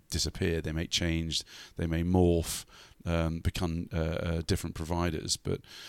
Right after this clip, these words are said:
you know, they're, they're, they're probably, um, uh, from a reinsurance point of view, right at the vanguard of Instech or Reinstech, which is a word I've just created,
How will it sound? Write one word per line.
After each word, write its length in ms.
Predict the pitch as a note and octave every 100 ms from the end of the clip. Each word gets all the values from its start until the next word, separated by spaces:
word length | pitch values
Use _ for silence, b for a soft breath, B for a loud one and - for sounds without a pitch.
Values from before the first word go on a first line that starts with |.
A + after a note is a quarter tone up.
| B -
you 120 | F#2+
know, 80 | E2
they're, 160 | G#2 G2
they're, 220 | G2+ G2
they're 140 | G2+ G2+
probably, 600 | G#2+ F2+ E2+ E2 E2+ -
um, 520 | F2 E2+ E2+ F2+ G2 -
uh, 180 | F2 E2+
from 200 | - F2
a 40 |
reinsurance 500 | E2 E2+ D#2 F#2 E2+
point 260 | - E2 D#2+
of 60 |
view, 340 | D2 D#2+ D2+ D#2
right 180 | F#2 E2+
at 80 | D#2+
the 60 |
vanguard 560 | D#2+ D#2+ F2 D#2 D2 D2
of 240 | D2 - B B B B _
Instech 560 | G#2 F2 D#2+ D#2 C#2+ F2+
or 100 | D#2
Reinstech, 800 | E2+ E2+ D2+ D#2+ - D2+ - - -
which 140 | E2
is 80 | -
a 200 | E2 E2+
word 240 | F#2 E2+ D#2
I've 100 | D#2
just 200 | - -
created, 360 | F#2 G#2 E2